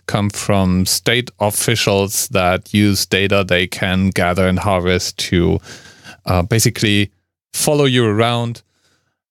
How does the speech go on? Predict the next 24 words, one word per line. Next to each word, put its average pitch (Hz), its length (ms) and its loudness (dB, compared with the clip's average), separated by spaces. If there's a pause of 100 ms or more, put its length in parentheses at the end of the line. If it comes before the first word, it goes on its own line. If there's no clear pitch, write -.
(120)
And 127 280 -4 (300)
those, 208 360 0
those 208 180 0
threats 165 300 0
to 147 100 -4
privacy 110 600 -2
are - 180 -2
much 117 800 0
more 113 240 4
threatening 110 800 0
and 107 160 0
much 113 300 -2
more 110 180 2
real 107 540 2 (100)
than 104 680 0
you 120 300 2
posting 120 500 0
a 101 60 2
picture - 380 -2
you, 98 640 4
you 101 400 0 (120)
rather 107 480 2
not 90 380 -2
post. - 500 -6